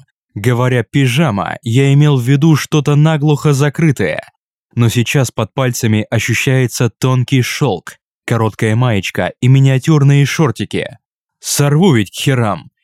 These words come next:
Ещё немного, и я сам её трахну.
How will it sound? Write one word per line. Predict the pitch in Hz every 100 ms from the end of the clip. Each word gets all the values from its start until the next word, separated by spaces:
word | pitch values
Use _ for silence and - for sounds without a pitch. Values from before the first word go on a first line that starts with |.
| _
Ещё | 117 127 127 143
немного, | 131 135 151 101 92 -
и | 139
я | 123 123
сам | 120 - 151 113
её | 107 107 98
трахну. | 123 117 - 104